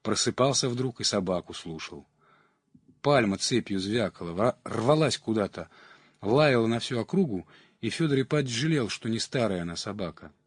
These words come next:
Злился, ворочался сбоку на бок, а потом решил, что жалко, не жалко, а весной все равно ее пристрелит. И с этим радостным решением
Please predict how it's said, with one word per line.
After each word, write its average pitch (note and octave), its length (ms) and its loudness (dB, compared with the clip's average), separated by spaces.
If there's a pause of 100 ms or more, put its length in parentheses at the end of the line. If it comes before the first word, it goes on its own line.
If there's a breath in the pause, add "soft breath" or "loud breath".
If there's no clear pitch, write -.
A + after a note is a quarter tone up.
(1120)
Злился, B2 640 4
ворочался B2 540 4
сбоку G#2+ 380 2
на A2 180 6
бок, G2 200 -2
а G2 60 -8
потом C#3+ 320 0
решил, G#2 500 2 (500 soft breath)
что - 200 -8
жалко, F3+ 400 6
не G#2 140 6
жалко, D#3 600 0 (460 soft breath)
а G#2 140 0
весной B2 340 4
все B2+ 220 4
равно A#2+ 340 6
ее F2 220 0
пристрелит. F2 680 -4 (1200 soft breath)
И G2+ 80 -6
с - 120 2
этим D3+ 260 6
радостным A#2 440 4
решением E3 600 4